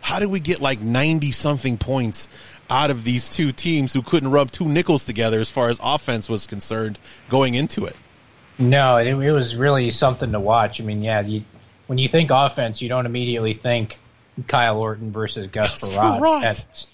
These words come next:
Speaker 2: at Soldier Field
Speaker 1: Yeah.
Speaker 2: or anything like that. So, yeah, that was, that was a fun one. I mean, it, it would be,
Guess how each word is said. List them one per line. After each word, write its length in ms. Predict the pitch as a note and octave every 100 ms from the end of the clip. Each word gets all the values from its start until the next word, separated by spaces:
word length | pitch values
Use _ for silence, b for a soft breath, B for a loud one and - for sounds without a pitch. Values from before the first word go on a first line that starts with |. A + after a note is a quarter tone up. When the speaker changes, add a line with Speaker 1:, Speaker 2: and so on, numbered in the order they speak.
| _ -
Speaker 2:
at 180 | A#2
Soldier 400 | A2+ B2 B2 A2+
Field 460 | G2 A#2+ A#2 G#2+ G2 G2
Speaker 1:
Yeah. 240 | E3 A#2+
Speaker 2:
or 40 |
anything 340 | G#2+ G#2 A#2 G#2
like 240 | G#2 G2
that. 320 | A2 G#2+ F#2+ -
So, 320 | - G#2 G2 G2+ B B B
yeah, 200 | C#3+ G3+
that 180 | D#3 E3+
was, 260 | G3+ F3+ -
that 140 | C#3
was 160 | F#3+ G3+
a 60 |
fun 340 | D#3+ - E3+ F#3
one. 280 | F#3 F#3 F3
I 40 |
mean, 220 | D3+ C#3
it, 180 | C3+ D3
it 100 | D#3
would 100 | E3+
be, 300 | D#3+ C#3+ B2